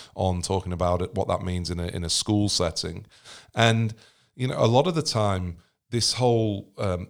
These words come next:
incentive, motivation, engagement piece, it's somewhat misunderstood. And, and, you know, depending on where you find yourself working and the teams you find yourself leading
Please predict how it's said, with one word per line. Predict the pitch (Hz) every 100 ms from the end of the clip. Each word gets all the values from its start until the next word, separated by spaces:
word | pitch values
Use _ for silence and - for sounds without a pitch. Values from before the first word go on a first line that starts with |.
| -
incentive, | 170 98 - 123 123 120 101 95
motivation, | 104 104 - 95 101 95 - 95 95
engagement | - 95 90 101 104 98 95 95
piece, | 95 87 85 - - _ _ _ _ _ _ -
it's | 113
somewhat | - - 147 147 131
misunderstood. | 110 - 98 87 - - 143 101
And, | 101 104
and, | 113 107 101 - - -
you | -
know, | 113
depending | 101 113 139 151 165 143
on | 120 107 101 92 _ _ _ _
where | 90 107 104
you | 101 95 92
find | - 98 95
yourself | 92 - 90 -
working | 92 95 - 92 92
and | 87
the | 82
teams | - 98 95 92
you | 90
find | 85 - 90 90
yourself | 87 92 85
leading | 85 95 92 90 90